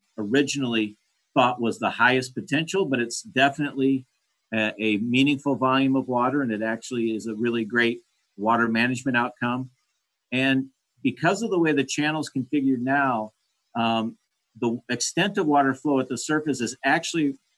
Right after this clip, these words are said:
almost back to where it was at the peak. It, it, it, at one point, it was getting routinely all the way to Grant Road and routinely past Speedway.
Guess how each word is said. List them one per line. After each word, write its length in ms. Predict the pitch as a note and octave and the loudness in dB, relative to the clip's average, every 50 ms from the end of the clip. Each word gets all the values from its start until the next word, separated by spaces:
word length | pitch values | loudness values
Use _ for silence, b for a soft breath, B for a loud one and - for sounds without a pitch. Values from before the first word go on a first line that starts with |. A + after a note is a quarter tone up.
| _ - | _ 2
almost 500 | C3 D3+ F3 F#3+ G3+ G3 E3+ - - - | 4 4 4 4 2 2 0 0 -2 0
back 280 | C#3 C3 C3 C3 - | 2 2 2 0 0
to 100 | - C#3 | -2 0
where 180 | C3 C3 B2+ B2 | 2 2 2 2
it 100 | A#2 A2 | 2 0
was 460 | A#2+ A#2+ A#2+ A#2+ A#2+ A#2+ A2+ A2+ - - | 0 2 2 4 4 2 0 -2 -6 -6
at 160 | A2+ G#2+ - | -8 -8 -8
the 80 | - G2+ | -10 -14
peak. 380 | - - C#3 A#2+ G2 F2 F#2 _ - | -6 -2 0 0 0 0 -4 _ -10
It, 160 | G#2+ G#2+ G#2+ - | -10 -10 -8 -4
it, 140 | C#3 B2 B2 | -4 -4 -2
it, 160 | C3 B2+ A#2+ B2 - - | -2 -4 -6 -6 -8 -6
at 140 | B2 A#2 A2+ | -6 -4 -2
one 220 | B2+ D#3+ G3 G3+ G3 | 0 0 0 0 -2
point, 320 | G3 F#3+ F3 D#3+ D3+ - _ _ _ _ _ _ _ - | -2 -2 -2 -2 -2 -6 _ _ _ _ _ _ _ 0
it 80 | C#3 | 2
was 180 | C#3+ C#3+ C3+ - | 2 2 2 2
getting 280 | D#3+ D3+ D3 C#3+ C#3 | 2 2 4 4 4
routinely 480 | B2+ A#2+ A#2 - - C#3 C#3 C3+ C3 B2 | 2 2 0 0 0 0 2 4 4 2
all 100 | B2 A#2+ | 2 2
the 60 | A#2+ | 2
way 140 | A#2 A#2 A2+ | 2 2 0
to 100 | F#2+ G2+ | 0 -2
Grant 420 | E2 - G#2+ G#2+ B2 C#3 D#3 D3+ - | -6 -4 -2 0 0 0 0 -2 -4
Road 400 | G#2+ G#2+ G#2 G2+ F#2+ F#2 G2 F#2+ - _ _ _ _ _ _ _ - | -4 -2 -2 -2 -2 -4 -8 -10 -12 _ _ _ _ _ _ _ -4
and 180 | A2+ A2+ A2 A2 | -2 0 0 2
routinely 540 | A2 A2 G2+ - - C#3+ C#3 C3+ B2+ - | 0 -2 -2 0 -2 0 2 2 0 -2
past 280 | - B2+ A#2+ G#2+ - - | -2 0 0 0 -2 -4
Speedway. 560 | - - C#3+ C#3 C#3 B2 A2+ G#2+ G2+ G2 F#2+ | -2 2 4 4 4 4 2 0 0 -2 -6